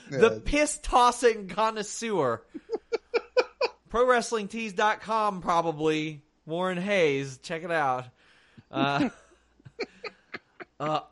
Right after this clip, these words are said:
Speaker 1: and, and I, I, obviously, I, I would like to be able to give you all a more established or a more intricate answer for, for your super chats, but, I mean, sometimes it's just, yeah,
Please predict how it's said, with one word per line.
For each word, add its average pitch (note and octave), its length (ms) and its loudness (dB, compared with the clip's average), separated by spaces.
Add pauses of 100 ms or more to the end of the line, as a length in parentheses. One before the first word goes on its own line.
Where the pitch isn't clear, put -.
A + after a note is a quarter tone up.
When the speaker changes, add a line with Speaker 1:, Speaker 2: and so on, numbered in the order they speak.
(240)
Speaker 1:
and, F3 180 0
and F#3 160 -2
I, F3+ 360 6
I, C#3+ 40 -2
obviously, E3 420 0
I, D3+ 220 0
I - 20 2
would D3+ 140 -4
like E3 220 0
to D#3+ 120 -4
be C#3+ 160 -4
able D3 120 -2
to C#3+ 60 -8
give D3 140 -4
you D3+ 140 0
all C#3 120 2
a C3+ 40 -2
more C#3+ 260 -4
established C#3+ 640 -4
or C3+ 200 -4
a C#3 80 -2
more D3 400 -4
intricate C#3+ 460 -6
answer D#3+ 400 -6
for, B2+ 340 -10
for - 140 -12
your A#2+ 120 -8
super A#3+ 300 -8
chats, C3 420 -6
but, C3 120 -4
I C3 40 -6
mean, C3 160 -10
sometimes D#3+ 380 -8
it's - 120 -20
just, D3 240 -16 (100)
yeah, C3+ 520 -2